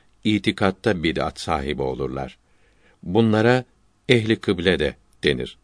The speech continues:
Amel ve ibadet bilgilerinde içtihad ederken de zaruri ve söz birliğiyle bilinen ibadetlere inanmayan kâfir olur, mülhit olur. Fakat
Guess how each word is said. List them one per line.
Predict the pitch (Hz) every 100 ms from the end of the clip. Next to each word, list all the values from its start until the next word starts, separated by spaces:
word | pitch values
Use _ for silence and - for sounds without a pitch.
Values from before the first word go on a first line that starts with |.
| _ _ _ _ - _ _ -
Amel | 110 139 160
ve | 117 92
ibadet | 92 87 87 110 -
bilgilerinde | 101 90 90 92 90 85
içtihad | - - - - 85 90
ederken | 90 90 110 - 90 80
de | 82 73 _ _ _ _
zaruri | 87 90 98 98 101 117 104
ve | 90
söz | - 110 123 104
birliğiyle | 101 92 98 90 87 78
bilinen | 92 98 110 131
ibadetlere | 104 95 90 90 - 92 90
inanmayan | - 107 113 120 110 104 110 107
kâfir | - 85 73 85
olur, | 65 58 - _ _ _ _ _
mülhit | 90 104 85 110 -
olur. | 67 64 - _ _ _ _ _ -
Fakat | 107 113 95